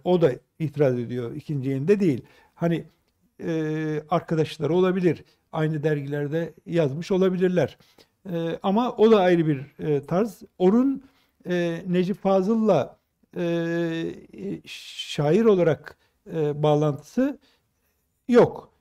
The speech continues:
Yani fikren aynı şeyi düşünüyor olabilirler ama şiir tarzı olarak o da başka bir tarzda, e, geliyor. Sonrasında yine ayrı devam eden Cahit Zarifoğlu var.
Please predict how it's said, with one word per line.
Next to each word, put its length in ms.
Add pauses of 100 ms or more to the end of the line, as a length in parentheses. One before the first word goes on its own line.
(220)
Yani 260 (120)
fikren 520
aynı 280
şeyi 360
düşünüyor 320
olabilirler 420
ama 300 (220)
şiir 300
tarzı 360
olarak 320 (100)
o 140
da 140
başka 300
bir 100
tarzda, 460 (560)
e, 560 (460)
geliyor. 360 (720)
Sonrasında 720 (220)
yine 200
ayrı 460
devam 280
eden 320 (420)
Cahit 260
Zarifoğlu 540
var. 240